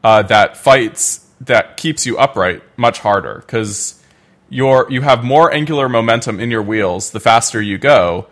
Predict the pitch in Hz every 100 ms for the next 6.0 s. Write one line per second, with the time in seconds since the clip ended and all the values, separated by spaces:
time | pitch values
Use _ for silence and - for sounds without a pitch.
0 | _ _ _ - 117 117 113 98 - _
1 | _ - 131 135 139 131 113 - - 127
2 | 127 123 113 104 117 110 - 113 135 120
3 | 160 185 123 117 104 113 107 98 92 _
4 | - - 107 - 117 - 208 - 107 107
5 | 104 107 101 101 98 95 - 95 92